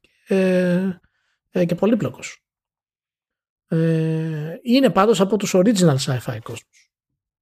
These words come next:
Και περιμένω πραγματικά να δω αν όντως, ε, η Amazon θα πει, "Παιδιά, πάμε να το κάνουμε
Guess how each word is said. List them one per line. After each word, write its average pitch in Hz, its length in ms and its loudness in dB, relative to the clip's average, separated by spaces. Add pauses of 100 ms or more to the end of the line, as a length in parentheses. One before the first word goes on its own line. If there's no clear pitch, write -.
(180)
Και 156 120 -4 (560)
περιμένω 196 320 4
πραγματικά 208 360 0
να 220 120 2
δω 247 120 0
αν 240 120 -2
όντως, 247 380 -6
ε, 185 280 -4
η 175 80 -4
Amazon 240 280 4
θα 226 100 2
πει, 247 100 -2
"Παιδιά, 226 240 2
πάμε 233 120 0
να 233 80 -2
το 233 60 -4
κάνουμε 220 560 -2